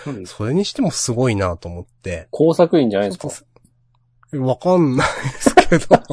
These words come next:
Speaker 1: <laughs> 怒られるんだよ、またそういうこと言うと。
Speaker 2: うん。せっかくだからそれで読んでみようと思って。
Speaker 1: うん。
Speaker 2: まあ、でもちょっと途中四巻くらいまで持ってたんですけど、ちょっとなんか、正直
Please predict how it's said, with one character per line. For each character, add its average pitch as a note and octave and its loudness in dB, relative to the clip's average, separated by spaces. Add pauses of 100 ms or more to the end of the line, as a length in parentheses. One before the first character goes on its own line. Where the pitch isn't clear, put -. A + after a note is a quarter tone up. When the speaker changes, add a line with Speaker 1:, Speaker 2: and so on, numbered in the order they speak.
(220)
Speaker 1:
<laughs> - -8
怒 - 2
ら A2+ 10
れ A#2 12
る F#2+ 4
ん F#2 -2
だ C3 10
よ、 G3 12
ま E3 8
た F#2+ 2
そ - -4
う - -
い - 2
う - -2
こ F2 0
と - -14
言 - -10
う - -12
と。 - -16 (240)
Speaker 2:
う F#2 -20
ん。 E2+ -20 (920)
せ F3 -4
っ - -2
か B3 -4
く D4 0
だ B3 4
か D#3 2
ら B2 0
そ D3+ -4
れ D3 -6
で D3+ 0
読 F#3+ 6
ん E3+ 2
で B2+ -2
み G#2+ -4
よ G2+ -6
う F#2 -14
と G2 -12
思 F2+ -10
っ E2+ -14
て。 G2+ -4
Speaker 1:
う - -10
ん。 F2 -14 (680)
Speaker 2:
ま E3 -2
あ、 - -2
で E3+ 0
も D3+ -2
ち D#3+ 2
ょ E3 2
っ E3 -4
と A2+ -4 (160)
途 F3+ -2
中 C#4 -2
四 A#3 4
巻 D4 2
く D#4 -2
ら C#4+ 2
い - 0
ま D3+ 2
で B2 0
持 A#2+ -2
っ D3 -4
て - -16
た G#2 0
ん G2+ 0
で G2 -8
す - -16
け G#2 -6
ど、 G2+ -2 (920)
ち - -16
ょ - -8
っ F#3 -12
と D3+ -4
な C#3+ 0
ん D3+ -2
か、 G#2 -4 (320)
正 - -10
直 E3+ -4